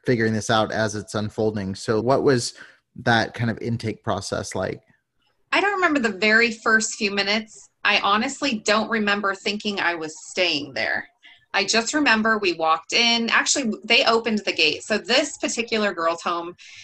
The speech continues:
Speaker 2: was an old F B I compound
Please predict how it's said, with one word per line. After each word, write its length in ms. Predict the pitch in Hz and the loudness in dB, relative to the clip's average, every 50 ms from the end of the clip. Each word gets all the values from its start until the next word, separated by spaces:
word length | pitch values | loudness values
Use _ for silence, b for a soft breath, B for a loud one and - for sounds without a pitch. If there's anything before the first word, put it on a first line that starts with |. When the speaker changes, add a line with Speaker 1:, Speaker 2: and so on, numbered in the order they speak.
| B B B B _ - | B B B B _ 4
Speaker 2:
was 260 | 208 196 202 196 - | 6 6 6 6 2
an 120 | 208 202 | -2 -2
old 380 | - - 196 202 202 214 214 208 214 | 0 0 2 4 4 2 2 0 0
F 160 | - 202 202 - - | -2 -2 -2 -4 -4
B 100 | 196 185 | -2 0
I 160 | 165 165 165 | 0 0 -2
compound 680 | - - 175 165 156 156 147 - - - - - - | -4 -2 -2 -2 -2 -2 -4 -6 -6 -6 -8 -8 -10